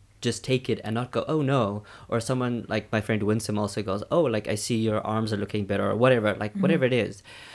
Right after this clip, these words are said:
Speaker 1: And take that with the spirit that is, it is given.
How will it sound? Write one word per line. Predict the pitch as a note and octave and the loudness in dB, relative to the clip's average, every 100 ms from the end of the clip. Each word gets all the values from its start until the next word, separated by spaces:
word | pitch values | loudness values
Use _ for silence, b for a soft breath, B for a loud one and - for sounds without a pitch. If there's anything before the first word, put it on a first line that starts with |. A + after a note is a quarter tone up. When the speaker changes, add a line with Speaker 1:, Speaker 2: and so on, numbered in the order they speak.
| B _ - | B _ -2
Speaker 1:
And | A2+ G#2+ G#2+ - - - - | 0 0 -4 -12 -18 -20 -14
take | - F3 F3 | 0 2 2
that | C#3 B2+ A#2+ - - - | 2 2 0 -10 -18 -6
with | A2+ | -4
the | A2 | -2
spirit | G#2+ - A2+ G#2+ G2+ - - _ - | -4 2 2 2 -2 -12 -20 _ -4
that | G#2 | -2
is, | G2+ G2+ - | -2 -4 -4
it | A2 | -2
is | G#2+ G#2 | -2 2
given. | A#2 G#2+ G2 | 2 2 0